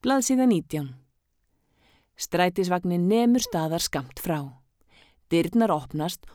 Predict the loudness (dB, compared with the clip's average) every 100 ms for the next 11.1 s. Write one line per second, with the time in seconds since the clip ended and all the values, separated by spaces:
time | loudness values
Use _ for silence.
0 | -8 -8 -2 -2 -2 -4 -2 -2 -4 -4
1 | -4 -4 -8 -8 _ _ -4 -2 0 -2
2 | -4 -10 -20 -20 -20 -20 _ _ _ -4
3 | -2 0 2 2 0 -6 -4 -6 -4 0
4 | 2 2 2 0 0 -4 -4 -8 -6 -4
5 | -4 -4 -4 -6 -8 -12 _ _ _ _
6 | _ _ 0 0 2 0 0 -2 -8 -8
7 | -2 0 0 -4 -8 -8 -12 -14 -20 _
8 | _ _ _ _ _ _ _ -20 -6 -2
9 | 2 2 0 -4 -2 2 2 0 -6 -8
10 | -10 -8 -6 -4 -4 -6 -8 -6 -6 -4